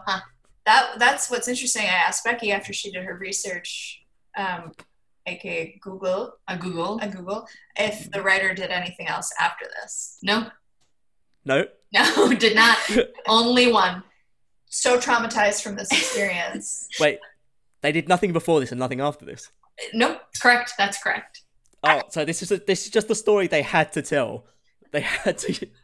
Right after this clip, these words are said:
Speaker 1: I think they were in,
Speaker 2: Unless
Speaker 1: they were in, he was involved in the industry, you know.
Speaker 2: I assume what happened
Speaker 1: I should Google this guy. I
Speaker 2: is
Speaker 1: feel like
Speaker 2: this
Speaker 1: I'm making
Speaker 2: guy
Speaker 1: it up.
Speaker 2: created
Speaker 3: <laughs>
Speaker 2: the story, the idea, sold the idea,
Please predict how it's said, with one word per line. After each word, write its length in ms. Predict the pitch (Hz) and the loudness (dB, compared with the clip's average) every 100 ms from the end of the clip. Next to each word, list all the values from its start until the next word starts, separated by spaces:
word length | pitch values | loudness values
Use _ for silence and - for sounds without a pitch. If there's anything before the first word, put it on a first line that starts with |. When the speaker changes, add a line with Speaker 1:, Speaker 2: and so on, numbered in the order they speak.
| _ _ | _ _
Speaker 1:
I 40 | 311 | 2
think 180 | 294 | 4
they 60 | 330 | 6
were 160 | 392 320 | 8 8
in, 60 | 277 | 6
Speaker 2:
Unless 220 | 240 - | 6 4
Speaker 1:
they 120 | 277 | 4
were 140 | 285 262 | 6 6
in, 140 | 247 | 6
he 120 | 247 294 | 2 0
was 140 | 240 | 0
involved 640 | 220 185 214 214 202 202 - | 0 6 8 10 8 4 -6
in 120 | 190 | -6
the 120 | 165 | -6
industry, 460 | 202 190 - 165 147 - | -6 -8 -8 -10 -12 -10
you 140 | 202 180 | -6 -2
know. 260 | 156 160 - 262 | -4 -6 -4 2
Speaker 2:
I 200 | 277 311 | 4 4
assume 340 | 320 - 277 240 | 2 0 -2 0
what 160 | 214 | 0
happened 420 | 208 220 214 196 180 | 2 2 2 0 0
Speaker 1:
I 120 | 233 | 0
should 240 | 254 233 175 | 0 -2 -4
Google 220 | 165 165 | -10 -12
this 100 | 165 | -6
guy. 100 | 175 170 | -2 2
I 20 | 247 | 4
Speaker 2:
is 160 | 208 | 4
Speaker 1:
feel 120 | 240 | 4
like 100 | 214 | 2
Speaker 2:
this 180 | 247 - - | 2 0 2
Speaker 1:
I'm 60 | 226 | 4
making 0 | |
Speaker 2:
guy 280 | 214 208 202 | 6 4 2
Speaker 1:
it 60 | |
up. 80 | 202 - | -4 -8
Speaker 2:
created 380 | 240 226 214 196 | -4 0 0 -2
Speaker 3:
<laughs> 0 | |
Speaker 2:
the 80 | 190 240 240 277 285 - | 2 8 10 10 8 4
story, 400 | - 185 170 180 | 2 -2 -2 -8
the 80 | 196 | -6
idea, 260 | 185 196 185 | -6 -6 -6
sold 400 | - 220 233 233 | -4 -4 -4 -4
the 80 | 226 | -4
idea, 460 | 214 196 202 196 | -4 -6 -4 0